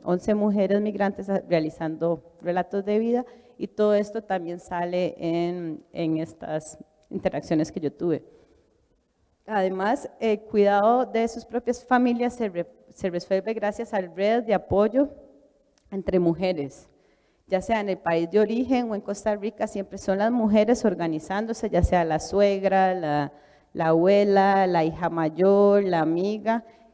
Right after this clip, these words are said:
quienes se encargan de cuidar a otros, a, a los infantes mientras ellas salen a trabajar,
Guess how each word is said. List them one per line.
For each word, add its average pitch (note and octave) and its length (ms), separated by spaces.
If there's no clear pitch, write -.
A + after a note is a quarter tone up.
quienes G3 280
se - 40
encargan G3 460
de A#3 80
cuidar F3+ 420
a F#3+ 80
otros, G3+ 480
a, E3+ 360
a - 200
los D#3+ 220
infantes G#3 560
mientras G#3 360
ellas E3 200
salen F3 320
a E3 100
trabajar, D#3 580